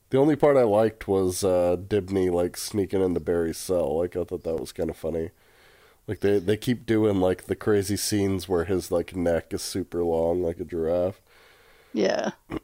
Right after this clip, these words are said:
Speaker 1: <clears throat> Joe, another character that's s-, just not being used at all. I, before this podcast, I remembered that Cecile was pregnant, and I com-, had completely forgot that.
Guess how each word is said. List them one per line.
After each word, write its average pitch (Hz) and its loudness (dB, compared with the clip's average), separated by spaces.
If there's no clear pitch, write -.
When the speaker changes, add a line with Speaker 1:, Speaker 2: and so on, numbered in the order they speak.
Speaker 1:
<clears throat> 127 -4
Joe, 120 4
another 113 2
character 110 2
that's - -2
s-, - -14
just 107 -2
not 107 2
being 92 0
used 92 0
at 90 2
all. 85 0
I, 110 2
before 127 0
this 117 -2
podcast, 107 2
I 101 4
remembered 98 2
that 90 -4
Cecile 95 -2
was 80 -2
pregnant, 87 -2
and 82 -8
I 85 0
com-, 92 -8
had 95 -6
completely 98 -4
forgot 85 -6
that. 82 -2